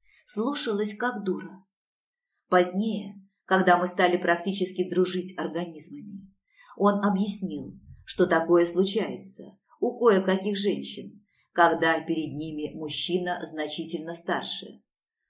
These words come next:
Большое количество времени он удивлял психической кинетикой, психическими вещичками и немного гипнозом, поэтому у него часто получается поймать контроль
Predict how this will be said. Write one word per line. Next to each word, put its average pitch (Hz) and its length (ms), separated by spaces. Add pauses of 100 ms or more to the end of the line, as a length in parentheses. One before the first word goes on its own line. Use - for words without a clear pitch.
(460)
Большое 214 520
количество 208 640
времени 202 680 (240)
он 220 320
удивлял 202 640
психической 214 760
кинетикой, - 800 (360)
психическими 208 720
вещичками 190 880 (300)
и 226 160
немного 190 480
гипнозом, 220 680 (420)
поэтому 214 560
у 208 100
него 202 220
часто 240 420
получается 165 720
поймать - 480
контроль - 500